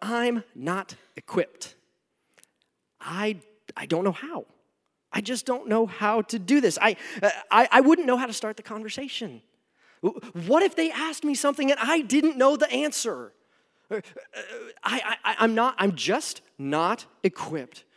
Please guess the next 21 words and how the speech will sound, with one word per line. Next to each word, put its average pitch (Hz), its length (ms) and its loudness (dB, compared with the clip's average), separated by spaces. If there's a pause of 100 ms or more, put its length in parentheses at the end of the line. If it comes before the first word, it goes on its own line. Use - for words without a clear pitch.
(120)
for 139 160 -8
spreading 143 580 -4 (240)
the 127 80 -8
message 131 560 -6 (300)
of 120 100 -16
Jesus. 113 680 -12 (2000)
And 131 100 -8
if 131 60 -8
you 139 60 -6
take 143 180 0
away 120 220 0 (580)
anything 160 420 0
from 110 160 -12
this 101 200 -10
morning, 101 240 -20 (520)
anything 156 480 2
at 135 120 0
all, 107 260 -10 (480)
my 104 80 -16
dear 143 240 -2
friends - 560 -10